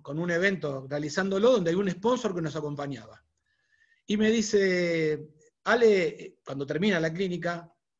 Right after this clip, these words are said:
le habíamos dado la ropa, le habíamos dado todo lo que era, eh,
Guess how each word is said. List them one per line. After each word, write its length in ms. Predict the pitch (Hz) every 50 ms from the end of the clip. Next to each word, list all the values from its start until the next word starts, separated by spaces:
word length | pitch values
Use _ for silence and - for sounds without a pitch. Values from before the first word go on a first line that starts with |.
| _ _
le 120 | - 156
habíamos 280 | 156 175 196 202 185 175
dado 160 | 190 190 175
la 120 | 160 147 147
ropa, 380 | 160 202 233 240 208 165 156
le 120 | 151 156 170
habíamos 260 | 180 175 170 175 170
dado 340 | 202 240 247 226 202 - -
todo 220 | - 233 254 247
lo 140 | 220 185 160
que 80 | 175
era, 360 | 180 185 202 196 180 - - -
eh, 500 | - 147 143 139 135 131 131 123 117 113